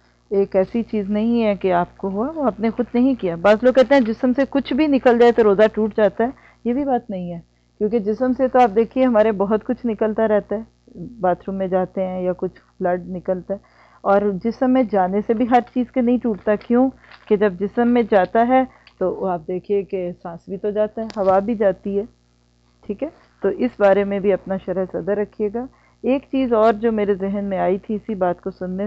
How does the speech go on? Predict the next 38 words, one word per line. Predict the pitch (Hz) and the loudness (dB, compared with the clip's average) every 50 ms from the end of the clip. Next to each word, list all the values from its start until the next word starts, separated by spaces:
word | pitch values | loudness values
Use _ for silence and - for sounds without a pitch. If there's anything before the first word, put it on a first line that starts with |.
| 208 - | -6 -4
سے | 214 | -2
آپ | 190 175 170 - _ | -2 -2 -2 -4 _
کے، | 190 196 190 | -6 -6 -6
کہ | - - 196 185 175 170 165 156 123 _ _ _ _ _ _ _ _ _ _ _ _ _ _ _ _ _ _ _ _ _ _ _ _ _ _ _ _ _ _ - - _ _ _ _ _ _ _ _ | -4 -4 -4 -2 -2 -2 -4 -8 -14 _ _ _ _ _ _ _ _ _ _ _ _ _ _ _ _ _ _ _ _ _ _ _ _ _ _ _ _ _ _ -20 -20 _ _ _ _ _ _ _ _
اب | 190 185 175 - | -12 -12 -10 -8
چلی | 190 165 175 202 196 | -6 -4 -4 -2 0
گئی | 226 208 208 208 208 | 2 2 2 2 0
ہے، | 214 202 208 - - - | -2 -4 -6 -10 -10 -6
پھر | - 196 | -6 -2
دوبارہ | 175 208 202 196 196 202 214 | 0 0 2 4 4 6 6
آئے | 208 196 190 190 | 4 4 2 2
گی | 160 185 | 0 -4
تو | - - | -6 -6
آپ | 180 175 - | -8 -10 -10
کو | - | -12
بتاؤں | 185 165 208 202 - - - 208 214 220 | -10 -10 -10 -10 -10 -12 -8 -6 -4 -4
گی۔ | 214 233 | -4 -4
کوئی | 208 - 226 240 208 196 | -4 -2 -2 -4 -2 -2
ایک | - 202 214 190 | 0 0 0 0
بات | 185 196 202 202 190 | 2 2 2 2 2
ذہن | 190 202 208 214 | 0 -2 -2 -2
میں | 214 214 208 190 | -2 -2 -4 -6
تھی | - 226 220 | -6 -8 -6
کہ | 226 - | -2 0
آپ | 220 190 180 - - | 0 0 0 -2 -6
کو | - 185 | -10 -10
میں | 180 180 175 175 - - 180 165 165 | -8 -6 -6 -8 -8 -10 -10 -10 -10
ذکر | 170 - - 185 | -8 -6 -4 -6
کر | 185 - 190 185 | -4 -4 -4 -6
دوں | 185 185 214 220 214 208 | -4 -4 -6 -6 -6 -6
تو | - 196 | -8 -10
آپ | 170 160 _ | -10 -10 _
کو | - 175 | -12 -14
اس | 165 - _ | -14 -14 _
سے | - 185 180 | -14 -12 -10
فائدہ | - 170 170 165 190 | -10 -10 -8 -6 -6
اٹھا | 190 190 190 190 175 | -6 -6 -8 -8 -8
لے۔ | 175 190 220 | -8 -8 -10